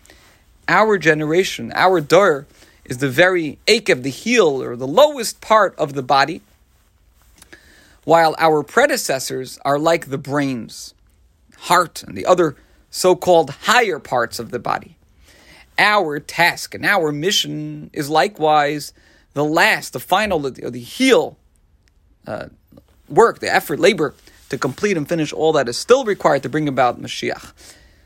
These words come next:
So ours may be the lowest task, merely tying down the very edges of the curtains, some rather incidental and external details. Nevertheless, it is just this work that completes the whole job.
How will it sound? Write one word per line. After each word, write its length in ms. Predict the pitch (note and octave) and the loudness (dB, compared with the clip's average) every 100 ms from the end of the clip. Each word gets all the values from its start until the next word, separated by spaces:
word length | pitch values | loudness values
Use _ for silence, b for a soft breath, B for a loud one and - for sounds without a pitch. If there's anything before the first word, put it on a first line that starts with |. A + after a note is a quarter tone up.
| b - | b -6
So 200 | F3+ - | -2 2
ours 340 | G#3 B3 G#3 | 2 2 0
may 120 | G3+ | 0
be 140 | F3+ F3 | 0 0
the 120 | D3 | 2
lowest 540 | D3+ C4 F#4+ B3+ E3+ | 6 6 4 0 -6
task, 360 | - C3 C3+ - | -4 -4 -4 -6
merely 260 | D#3+ D#3 | -4 -4
tying 340 | D3+ - G3 F#3 | -4 -2 -2 0
down 140 | F3+ | -2
the 60 | D#3+ | 0
very 160 | D#3+ | 0
edges 280 | A#2 E3 D#3 | 0 -2 -4
of 80 | C3 | -8
the 80 | C3 | -6
curtains, 500 | A#3+ A3 E3 C3 - b b b b | -4 -4 -6 -8 -14 b b b b
some 200 | - D3+ | -8 2
rather 240 | F3 F3+ E3 | 4 4 0
incidental 680 | - G#3+ F#3 D3+ A3 A3+ E3+ | -4 -4 0 2 2 0 -4
and 100 | D3+ | -2
external 400 | C#3+ - G3+ F#3+ | -4 -6 -4 -4
details. 640 | D3+ A#3+ C4+ - _ - - _ _ _ _ | -4 -8 -10 -14 _ -20 -20 _ _ _ _
Nevertheless, 680 | D#3+ F#3 E3 E3 - - - b b b - | -6 -4 -4 -6 -8 -14 -16 b b b -12
it 100 | B2+ | -10
is 140 | D#3+ | -4
just 320 | - F#3+ - _ - _ - | 0 0 0 _ -20 _ -8
this 300 | F#3+ A#3 D3 | -4 -2 0
work 340 | D#3+ B3 - | 4 4 4
that 160 | D3 C#3 | -4 -4
completes 360 | C3+ - G3+ | -4 -4 -4
the 100 | - | -2
whole 160 | F#3 A3 | 2 2
job. 340 | G#3 C#4 - | 0 -2 -4